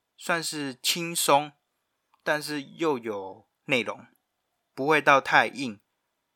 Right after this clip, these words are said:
然后读起来很舒服。那你又能够认识桃园，是很充实的记录在地，又很踏实的给你一些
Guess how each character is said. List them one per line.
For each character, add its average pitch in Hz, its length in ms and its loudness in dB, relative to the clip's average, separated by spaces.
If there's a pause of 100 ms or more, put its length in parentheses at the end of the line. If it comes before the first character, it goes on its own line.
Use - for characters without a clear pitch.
然 117 140 -8
后 127 120 -4
读 123 180 -8
起 117 100 -6
来 104 100 -4
很 101 420 -8
舒 - 340 -8
服。 - 260 -14 (580)
那 123 160 -2
你 110 120 -8
又 117 100 -4
能 110 140 -8
够 113 100 -2
认 107 160 -6
识 107 180 -12
桃 104 220 -10
园， 127 200 -16 (500)
是 156 260 -4
很 120 200 -2
充 127 260 -2
实 - 200 -6
的 107 160 -6
记 117 300 -10
录 110 160 -8
在 107 260 0
地， 98 340 -14
又 123 360 -4
很 101 400 -4 (220)
踏 120 280 6
实 - 340 -4
的 101 260 -8 (260)
给 120 160 2
你 117 180 -8
一 117 80 -8
些 110 640 -6